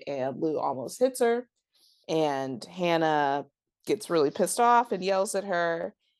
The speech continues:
And Lou's response is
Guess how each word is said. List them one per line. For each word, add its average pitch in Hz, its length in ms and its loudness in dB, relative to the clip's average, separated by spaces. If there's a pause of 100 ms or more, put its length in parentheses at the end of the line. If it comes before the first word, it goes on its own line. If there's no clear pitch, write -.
(240)
And 147 520 -4
Lou's 175 320 -2
response 160 640 -2
is 139 920 0